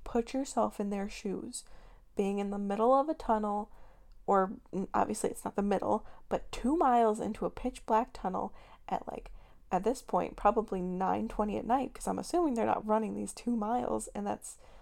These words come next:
well, it's probably, like, nine thirty 'cause it takes even longer to walk the mile or two miles. And you just hear this groaning men or, like, these men in pain, and they turn up their lights and there's nothing there,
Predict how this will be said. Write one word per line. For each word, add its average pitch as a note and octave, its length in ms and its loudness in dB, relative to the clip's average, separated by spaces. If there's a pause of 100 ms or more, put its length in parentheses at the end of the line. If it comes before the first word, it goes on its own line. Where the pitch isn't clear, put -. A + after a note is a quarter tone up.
(240)
well, D#3+ 120 2
it's - 100 -6
probably, - 280 4
like, - 160 -6
nine F3 280 0
thirty F#3+ 320 4
'cause G#3 140 -4
it - 100 -4
takes - 240 -6
even F3+ 180 -4
longer A3 260 6
to - 80 -2
walk G#3 320 4
the - 80 -2
mile C4 440 -4 (680)
or F#3+ 80 -2
two F#3+ 200 -2
miles. F#3+ 460 -2 (840)
And A#3 120 0
you A#3 100 0
just A3 260 -8
hear A#3+ 340 2
this - 380 -10 (480)
groaning B3 960 2 (800)
men G#3+ 720 0 (300)
or, G#3+ 160 -4
like, - 260 -4
these G#3 180 -8
men A3+ 320 0
in A3 160 0
pain, G#3+ 560 -4 (480)
and G3 120 -6
they - 100 -6
turn - 240 0
up C4 140 4
their C4+ 140 0
lights C4+ 260 -2
and A3 140 -6
there's G3+ 180 -4
nothing G#3 720 -2
there, G3+ 340 -2